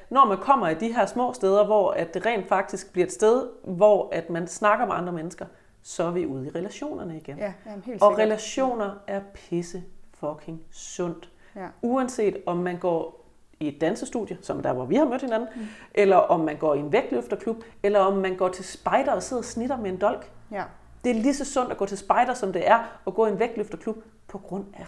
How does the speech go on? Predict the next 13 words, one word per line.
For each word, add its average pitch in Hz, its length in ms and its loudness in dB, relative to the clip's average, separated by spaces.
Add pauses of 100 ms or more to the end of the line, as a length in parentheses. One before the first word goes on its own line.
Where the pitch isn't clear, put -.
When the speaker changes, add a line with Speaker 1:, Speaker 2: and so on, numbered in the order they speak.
(120)
Speaker 1:
relationer. 196 600 -12
Speaker 2:
Ja, 196 140 -6 (240)
helt 185 200 -8
sikkert. 131 280 -8 (360)
Helt 175 180 -4
sikkert. 156 280 -10 (180)
Speaker 1:
Og 202 160 6
relationer 208 720 -2
er - 60 -4
noget 226 360 8
af - 60 -4
det, 226 100 0
der, 226 100 0